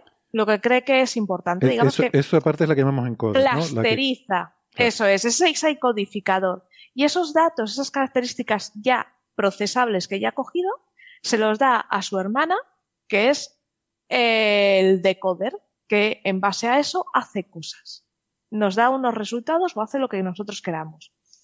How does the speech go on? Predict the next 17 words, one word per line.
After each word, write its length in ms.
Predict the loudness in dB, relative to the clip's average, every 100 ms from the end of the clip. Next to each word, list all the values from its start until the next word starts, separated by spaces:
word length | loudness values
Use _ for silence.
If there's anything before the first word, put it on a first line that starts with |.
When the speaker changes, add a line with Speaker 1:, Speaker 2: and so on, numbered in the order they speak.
| -16
Speaker 2:
Mm. 60 | -16 -16 _
Speaker 1:
Pero 160 | 0 2
claro, 280 | 2 2 0
como 220 | -2 0
a 80 | 0
priori 340 | 2 2 2
no 160 | 0 0
sabemos 540 | 0 0 -2 -6 _ 0
qué 140 | 2
datos 360 | 4 2 -4 -6
son 160 | -6
los 180 | -6 -4
buenos, 580 | -2 -2 -2 -8 -16 _ _ _ -10
imagínate 720 | -8 -4 -2 0 0 -2 0
en, 640 | 2 2 2 -2 -6 -8 -8
en 200 | -6 0
DALI, 340 | 0 0 -6